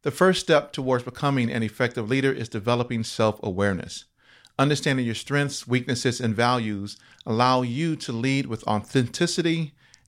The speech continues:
and to inspire others. Developing self-awareness is a crucial aspect of effective leadership. So here are three tips that you can implement to enhance your own self-awareness. Number one is mindful reflection through journaling.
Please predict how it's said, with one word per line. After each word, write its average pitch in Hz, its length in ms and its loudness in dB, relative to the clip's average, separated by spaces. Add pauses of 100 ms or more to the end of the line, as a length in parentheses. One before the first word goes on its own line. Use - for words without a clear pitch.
and 139 320 2
to 135 120 -8
inspire 117 560 0
others. - 460 -8 (400)
Developing 190 420 0
self-awareness 127 640 -2
is 113 160 -6
a 107 40 -4
crucial 151 380 0
aspect 117 600 -2
of 110 100 -2
effective 110 420 -2
leadership. 101 540 -4 (460)
So - 100 -4
here 156 160 4
are 143 60 0
three 147 180 -4
tips 139 320 -2
that 127 140 -2
you 127 160 0
can 123 260 -2
implement 117 540 0 (180)
to - 120 -4
enhance 117 420 2
your 113 100 2
own 107 220 0
self-awareness. - 880 -2 (580)
Number 135 180 2
one 170 360 2
is 123 180 -4
mindful 139 400 0
reflection 120 640 0
through 113 240 -6
journaling. 101 560 -2